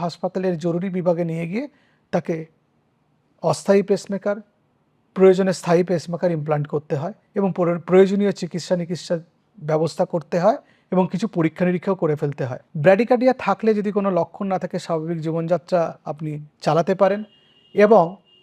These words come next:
পেসমেকার ইমপ্লান্টেশনের পরেও আপনি স্বাভাবিক জীবনযাত্রা চালাতে পারেন। শুধু পেসমেকারে ইলেকট্রিক্যাল অ্যাক্টিভিটির কোনো গোলমাল না হয়, তার জন্য কিছু প্রিকশন নিতে হয়। সুতরাং আপনার যদি কখনো পালস রেট কম থাকে, প্রথমে একটা ইসিজি করান। ইসিজির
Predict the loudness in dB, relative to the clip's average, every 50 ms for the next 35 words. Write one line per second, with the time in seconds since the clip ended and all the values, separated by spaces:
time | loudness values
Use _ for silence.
0 | _ 2 2 2 2 0 -2 0 2 2 0 0 0 -4 -2 -2 -2 -2 0 0
1 | -2 0 0 0 0 0 0 2 2 2 2 2 2 0 -2 -4 -6 -4 -4 -4
2 | -4 -4 -4 -6 -6 -6 -6 -6 -6 -4 -4 -4 -6 -6 -6 -6 -4 -4 -4 -4
3 | -4 -4 -2 0 0 0 -2 -4 -8 _ _ _ _ _ -6 -4 -2 0 0 0
4 | -2 -4 _ _ _ _ 0 0 0 0 -4 -4 -2 0 -2 0 0 -2 -4 -4
5 | -4 -4 -2 -2 0 0 0 -2 -2 -2 -6 -6 -6 -8 -10 -8 -6 -4 -4 -2
6 | -2 -2 -2 -2 -2 -2 -2 -2 -2 -4 -4 -4 -4 -4 -6 -6 _ _ _ _
7 | -2 -2 0 0 -2 -2 -2 -4 -4 -6 -6 -6 -6 -6 -6 -8 _ _ _ _
8 | -2 -2 0 0 0 -2 0 0 -2 -2 -2 -2 -4 -4 -6 -8 -8 -12 -16 _
9 | _ _ -4 -2 2 4 4 4 4 2 -4 -8 _ _ _ _ -4 -2 0 0
10 | 0 0 -2 -2 -2 -2 -4 -2 -4 -4 -4 -4 -2 0 0 0 -2 -2 -4 -6
11 | -6 -6 0 2 2 2 2 0 -2 -6 -8 -8 -8 -8 -8 -8 -8 -10 _ _
12 | _ _ _ -4 -2 -2 0 0 -2 -2 -2 -4 -4 -4 -4 -6 -4 -2 -2 -2
13 | -2 -4 -2 0 2 2 2 2 0 -4 -10 _ _ _ _ _ _ -6 -4 -4
14 | -4 -4 -4 -2 0 0 0